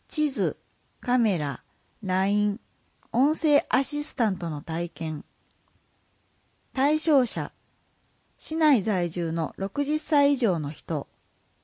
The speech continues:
ひとり親家庭の親および子、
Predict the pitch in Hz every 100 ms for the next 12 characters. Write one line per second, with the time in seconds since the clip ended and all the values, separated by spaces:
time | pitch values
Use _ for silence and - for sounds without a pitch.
0 | _ _ - 220 277 285 285 285 269 269
1 | 269 233 196 160 - - 160 170 - _
2 | - 269 254 180 143 - - 170